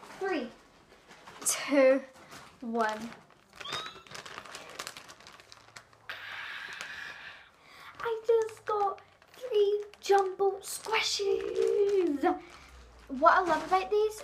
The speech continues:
is they're so nice and so slow rising, like, it's still even rising. And they're painted perfectly and they're not dented or that, so they're amazing.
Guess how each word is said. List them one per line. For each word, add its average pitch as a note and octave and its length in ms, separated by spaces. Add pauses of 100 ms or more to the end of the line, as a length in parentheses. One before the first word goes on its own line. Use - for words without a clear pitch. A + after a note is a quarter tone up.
is D#4+ 160
they're D#4 200
so - 340
nice C4 1000 (440)
and C#4+ 160
so C4+ 440 (120)
slow - 360
rising, B3+ 360
like, A#3+ 240
it's - 180
still A#3 320
even A3+ 240
rising. C4 600 (680)
And D4 140
they're D4+ 140
painted D4 580
perfectly D#4 560
and D#4+ 160
they're D4+ 140
not C4+ 300
dented C#4+ 440
or F#4+ 80
that, G4+ 260
so F#4 160
they're D4+ 200
amazing. B3+ 1000